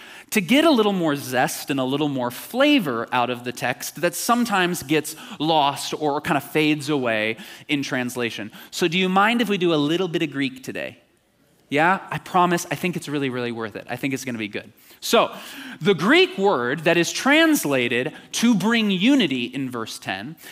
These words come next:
is the Greek word anakaphelusthestai.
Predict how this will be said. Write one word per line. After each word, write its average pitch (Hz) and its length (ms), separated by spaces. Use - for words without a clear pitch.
is 180 240
the 214 80
Greek 247 380
word 214 280
anakaphelusthestai. 180 1300